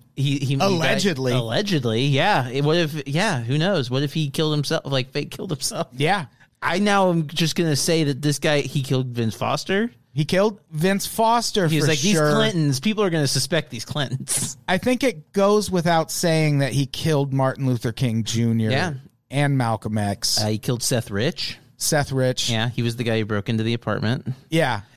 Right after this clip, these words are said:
Speaker 1: Uh,
Speaker 2: He
Speaker 1: yeah.
Speaker 2: bro-, yeah, he broke into Watergate.
Speaker 1: Yeah, he
Speaker 2: Watergate Hotel. <laughs>
Speaker 1: It's true. He, he wasn't even, he didn't care.
Speaker 2: He
Speaker 1: He
Speaker 2: used
Speaker 1: didn't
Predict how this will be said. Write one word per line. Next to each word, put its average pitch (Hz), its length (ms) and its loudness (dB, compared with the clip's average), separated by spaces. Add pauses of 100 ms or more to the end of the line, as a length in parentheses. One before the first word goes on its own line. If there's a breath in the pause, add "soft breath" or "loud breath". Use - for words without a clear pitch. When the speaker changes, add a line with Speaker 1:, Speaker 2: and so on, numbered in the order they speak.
(120)
Speaker 1:
Uh, 101 800 2
Speaker 2:
He - 80 -2
Speaker 1:
yeah. 135 160 2
Speaker 2:
bro-, 135 80 0
yeah, 151 180 2
he 135 40 0
broke 135 260 0
into 143 120 0
Watergate. 127 560 0 (160)
Speaker 1:
Yeah, 180 240 2
he 175 60 0
Speaker 2:
Watergate 135 420 0
Hotel. 135 420 0
<laughs> - 40 -8
Speaker 1:
It's - 280 -2
true. 202 380 0
He, 135 300 0
he 170 240 -2
wasn't 247 300 2
even, 175 180 2
he 165 100 2
didn't 214 200 0
care. 196 200 2
Speaker 2:
He 208 60 4
Speaker 1:
He 233 80 2
Speaker 2:
used 277 140 -4
Speaker 1:
didn't - 140 -16